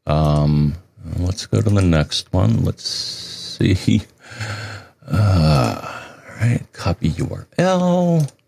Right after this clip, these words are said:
Paste that in here. So when I got my MacBook Pro,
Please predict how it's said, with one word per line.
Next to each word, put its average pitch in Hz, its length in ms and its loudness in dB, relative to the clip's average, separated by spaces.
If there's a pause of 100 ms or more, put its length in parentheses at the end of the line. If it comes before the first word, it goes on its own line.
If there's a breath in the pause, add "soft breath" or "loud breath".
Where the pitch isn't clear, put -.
(1600)
Paste - 460 -2
that - 180 -4
in 123 220 0
here. 123 580 2 (3000 loud breath)
So - 160 -2
when 170 100 2
I 202 80 0
got 151 180 -2
my 156 120 2
MacBook 156 480 -2
Pro, 92 480 0